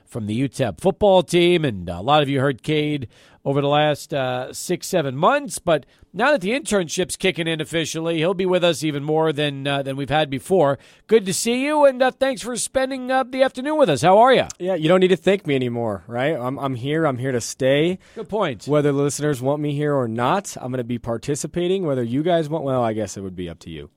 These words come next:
Speaker 2: But
Speaker 1: Yeah,
Speaker 2: I'm
Speaker 1: a
Speaker 2: happy
Speaker 1: little
Speaker 2: to be
Speaker 1: bit.
Speaker 2: here. I'm excited. Um, I'm really looking forward to hearing from everybody. I'm, I'm looking forward to interact. I wanna hear them tweet. I wanna talk with,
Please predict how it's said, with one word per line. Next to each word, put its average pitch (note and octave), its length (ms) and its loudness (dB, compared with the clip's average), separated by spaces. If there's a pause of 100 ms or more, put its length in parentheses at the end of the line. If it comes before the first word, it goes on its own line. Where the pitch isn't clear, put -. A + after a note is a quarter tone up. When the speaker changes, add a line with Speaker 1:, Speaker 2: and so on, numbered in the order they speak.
Speaker 2:
But F3 240 6
Speaker 1:
Yeah, - 100 -20
Speaker 2:
I'm C3+ 140 -4
Speaker 1:
a - 20 -6
Speaker 2:
happy C#3+ 200 -2
Speaker 1:
little D3 120 0
Speaker 2:
to B2+ 40 -14
be C3+ 100 -2
Speaker 1:
bit. C3+ 80 -2
Speaker 2:
here. C3 200 0
I'm A#2 120 -2
excited. C#3 580 -2 (320)
Um, A#2 240 -6
I'm C3+ 220 -4
really D3+ 180 0
looking C3+ 320 -4
forward B2+ 440 -4
to A2+ 160 -6
hearing A#2 340 -4
from A2+ 180 -6
everybody. G2+ 460 -2
I'm, G#2+ 100 -4
I'm A#2 180 -6
looking C3 220 0
forward B2 240 -2
to A#2 100 -2
interact. A#2+ 440 -2
I - 20 0
wanna A2+ 160 -4
hear A#2 160 -2
them A2+ 180 -2
tweet. B2+ 320 -4
I D2+ 40 -10
wanna A#2 200 -4
talk A#2 360 -4
with, A2 260 -4